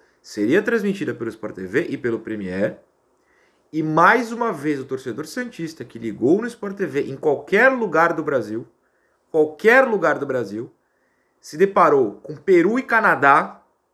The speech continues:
e não com Mirassol e Santos. Semana passada, fiz esse vídeo após Santos e Goiás.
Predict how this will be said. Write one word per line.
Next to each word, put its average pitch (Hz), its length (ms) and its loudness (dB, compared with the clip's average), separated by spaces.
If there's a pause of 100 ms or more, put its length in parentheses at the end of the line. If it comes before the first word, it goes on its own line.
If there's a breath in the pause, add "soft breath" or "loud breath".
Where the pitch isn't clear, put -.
(560)
e 196 100 -6
não 147 320 -2 (180)
com - 140 -8
Mirassol 156 460 -2
e 170 40 -2
Santos. - 560 -12 (1040)
Semana 160 300 -2
passada, 190 840 0 (540)
fiz 190 340 -8
esse 214 220 -6
vídeo 170 300 -2
após 190 240 -2
Santos 175 240 -6
e 196 60 -4
Goiás. 147 680 0